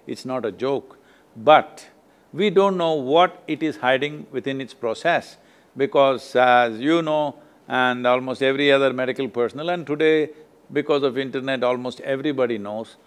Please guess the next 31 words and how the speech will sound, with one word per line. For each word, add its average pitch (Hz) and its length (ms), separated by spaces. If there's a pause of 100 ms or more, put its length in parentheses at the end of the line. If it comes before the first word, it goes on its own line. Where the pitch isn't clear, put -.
(160)
A 117 100
large 147 480
part 139 220
of 131 160
us 135 200
is 127 220
virus, 117 480
bacteria, 113 720 (280)
microorganisms, 117 1000
a 104 60
large 98 380
part 117 180
of - 140
us. 170 220 (320)
There 160 200
is 151 140
more 170 280
of 143 180
them 160 240
than 147 160
us. 147 520 (560)
Compared 165 500
to 180 120
the 160 160
cells 170 640
which 151 160
have 156 160
multiplied 147 720
from 147 200
our 135 220
parentage 135 800